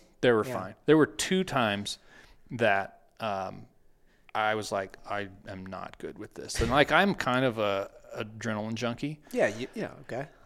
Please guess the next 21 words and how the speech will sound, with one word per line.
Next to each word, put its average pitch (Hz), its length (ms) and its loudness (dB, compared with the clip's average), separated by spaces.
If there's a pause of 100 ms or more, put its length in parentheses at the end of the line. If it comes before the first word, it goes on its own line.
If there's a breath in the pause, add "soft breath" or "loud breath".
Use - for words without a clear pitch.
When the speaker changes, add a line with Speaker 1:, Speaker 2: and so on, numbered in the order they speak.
(120)
Speaker 1:
I 123 60 4
ride 147 180 6
motorcycles 131 760 4
a 107 60 2
lot, 110 460 -2
like, 107 200 -6 (180)
and 117 180 -4
not 113 200 -2
just, 120 220 -8
like, 104 140 -6 (180)
street - 360 -6
bikes. 104 260 -4
Like, 104 100 -6
I 107 60 -2
ride 107 260 0
dirt 104 200 0
bikes, 104 440 0
like, 95 160 -4
hard 120 220 0
enduro, 104 640 0
like, 95 200 -8